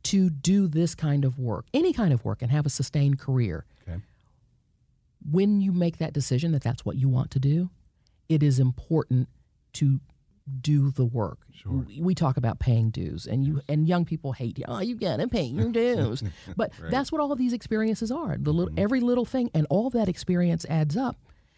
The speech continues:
Speaker 1: And we all know that luck is opportunity met with preparation.
Speaker 2: That's right.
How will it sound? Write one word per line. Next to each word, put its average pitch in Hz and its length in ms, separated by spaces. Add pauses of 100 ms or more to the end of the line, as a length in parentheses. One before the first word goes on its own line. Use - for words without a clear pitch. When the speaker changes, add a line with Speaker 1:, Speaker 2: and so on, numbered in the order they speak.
(160)
Speaker 1:
And 190 160
we 208 100
all 202 120
know 214 140
that - 140
luck 240 480 (500)
is 175 200
opportunity 160 580
met 165 180
with 147 140
preparation. 196 600
Speaker 2:
That's 80 160
right. 110 200